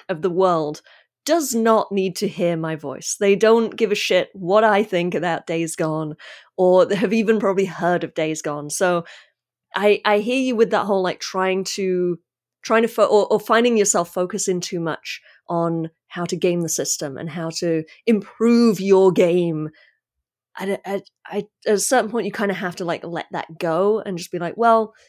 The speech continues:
my audience is my audience. They will find me. I will welcome them with open arms. Like, yes, anyone who wants to come find me, like, great. I need to do my job to make sure I can reach the people who want to hear my podcast. But I also know,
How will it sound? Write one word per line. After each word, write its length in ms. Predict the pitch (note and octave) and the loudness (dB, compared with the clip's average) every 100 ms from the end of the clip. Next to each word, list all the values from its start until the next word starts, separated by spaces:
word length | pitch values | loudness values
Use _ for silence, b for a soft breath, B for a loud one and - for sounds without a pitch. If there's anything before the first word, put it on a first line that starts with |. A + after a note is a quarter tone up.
| b _ | b _
my 200 | G#3+ G#3+ | 0 2
audience 460 | A3 A#3+ B3 A3+ - | 6 4 4 0 2
is 120 | G3+ | 0
my 160 | F#3+ F3+ | 0 0
audience. 340 | F#3 G#3+ A3 | 0 0 -2
They 100 | G3 | 0
will 160 | F#3+ F3 | -2 -2
find 320 | - F3+ F#3+ | -4 -4 -2
me. 280 | G#3 A#3+ C4 _ _ _ _ _ _ | -2 -2 -4 _ _ _ _ _ _
I 120 | F#3+ | -2
will 140 | G3 F3 | 0 2
welcome 340 | F3+ G3 G#3 | 2 0 0
them 100 | G#3+ | 2
with 100 | G3+ - | 2 2
open 240 | G3+ F#3+ | 0 0
arms. 340 | F3+ A3+ B3+ | -2 0 -2
Like, 180 | G3 F3 | -4 -2
yes, 240 | A#3 G#3+ - | -2 -2 -2
anyone 280 | A3 A#3 | 0 2
who 80 | G#3 | 2
wants 180 | G#3 F#3+ | 0 -2
to 80 | G3+ | -6
come 160 | G#3 | -6
find 240 | F#3+ G3 F#3+ | -6 -4 -4
me, 100 | E3 | -6
like, 140 | D#3 | -8
great. 320 | - G3 G3 | -2 2 2
I 60 | E3+ | 0
need 180 | F3+ F#3+ | -4 -4
to 80 | F#3 | -2
do 180 | F#3+ | 0
my 160 | F3+ F3 | 0 -2
job 240 | D#3+ E3 E3 | -2 -4 -4
to 100 | F3+ | -6
make 120 | F3 | -6
sure 140 | - | -6
I 40 | D#3 | -10
can 160 | D#3+ | -6
reach 260 | F#3 G#3+ - | -6 -4 -6
the 80 | G3+ | -8
people 460 | G3+ F3 G3 F3 B B B - | -8 -8 -4 -4 B B B -2
who 420 | G#3+ G3 F3+ F3+ _ _ _ | 0 2 2 0 _ _ _
want 340 | F3 E3 A3+ C#4+ | -8 2 2 2
to 120 | C#4+ | 0
hear 140 | G#3+ F3+ | 2 0
my 140 | D#3+ | -2
podcast. 600 | D#3+ E3 D#3 D#3+ D3+ - - b b b b | -4 -6 -6 -8 -6 -6 -8 b b b b
But 140 | A3 G#3+ | 2 4
I 160 | G#3 | 6
also 280 | A3 G#3+ G#3+ | 4 2 2
know, 640 | F#3+ F#3 F#3 F3 D#3+ F3 | 4 4 4 2 -2 -8